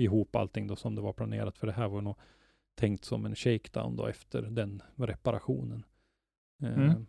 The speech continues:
Speaker 1: att det,
Speaker 2: Okej.
Speaker 1: det var någonting som inte gick ihop sig helt enkelt och en bit att åka och sådär också.
Speaker 2: Ja, för att jag menar, förra året så arrangerade de, vadå, ett par dagar var det väl?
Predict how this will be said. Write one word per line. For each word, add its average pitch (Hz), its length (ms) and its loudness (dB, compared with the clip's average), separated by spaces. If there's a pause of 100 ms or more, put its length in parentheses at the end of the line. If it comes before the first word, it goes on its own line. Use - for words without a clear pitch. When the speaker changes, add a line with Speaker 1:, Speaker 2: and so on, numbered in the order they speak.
Speaker 1:
att 127 220 -6
det, 113 260 -6
Speaker 2:
Okej. 143 240 -4
Speaker 1:
det 156 60 8
var 151 120 8
någonting 123 260 4
som 117 140 0
inte 104 180 0
gick 110 180 0
ihop 117 280 0
sig 120 100 -2
helt 113 160 -6
enkelt 120 420 -8
och 120 140 -8 (260)
en 127 140 0
bit 107 160 0
att 113 120 -2
åka 110 280 -4
och 113 100 -4
sådär 123 300 -6
också. - 220 -14 (1900)
Speaker 2:
Ja, 160 260 10
för 170 120 4
att 151 100 -2
jag 151 60 0
menar, 160 180 4 (540)
förra 180 300 8
året 156 400 6
så - 160 0
arrangerade 135 420 6
de, 123 260 2
vadå, 127 400 4
ett 110 100 -2
par 127 100 4
dagar 117 280 4 (280)
var 110 140 2
det - 80 0
väl? - 80 -8